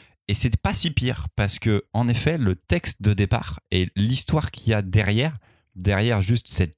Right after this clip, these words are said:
sexualité, euh, qui est choquante et qui est là pour être choquante, en effet, comme disait Louis, ça raconte quelque chose du Japon aussi de cette, euh, de cette époque-là et du, du lien qu'on peut avoir avec, euh,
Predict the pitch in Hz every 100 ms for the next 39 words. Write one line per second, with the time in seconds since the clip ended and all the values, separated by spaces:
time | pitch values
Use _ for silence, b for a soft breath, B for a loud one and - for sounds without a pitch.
0 | - - 92 - 92 92 - 104 95 80
1 | 80 b b b - 87 - 98 - -
2 | 82 90 104 - 87 - 95 - 160 -
3 | B B B 113 139 - 120 104 95 95
4 | 92 143 - 120 104 107 - 147 110 98
5 | - 135 104 95 107 - 135 120 127 -
6 | 95 98 90 85 - 101 104 101 107 101
7 | 117 127 156 B B _ 90 90 92 92
8 | 87 95 95 120 131 98 87 98 92 107
9 | 98 85 85 - 85